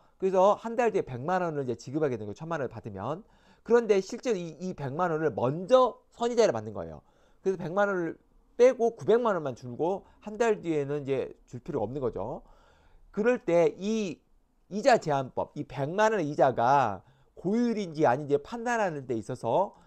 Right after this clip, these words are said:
원금을 천만 원으로 볼 거냐, 구백만 원을 볼 거냐, 이게 문제가 되는데, 대부업법에서는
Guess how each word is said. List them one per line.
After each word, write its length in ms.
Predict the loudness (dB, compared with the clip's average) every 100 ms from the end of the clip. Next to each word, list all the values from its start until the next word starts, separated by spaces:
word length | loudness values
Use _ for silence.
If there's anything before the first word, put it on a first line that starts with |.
| _ _ _
원금을 600 | 0 2 2 0 0 0 _
천만 340 | -14 -10 -4 -2
원으로 140 | 0
볼 120 | -2
거냐, 340 | -4 -2 -2 -2
구백만 360 | -2 -4 -2
원을 40 | -4
볼 120 | -6
거냐, 180 | -8 -8
이게 220 | -2 -2
문제가 220 | 0 -2
되는데, 480 | -2 -4 0 2 2
대부업법에서는 920 | 4 6 6 4 0 -2 -4 -4 -4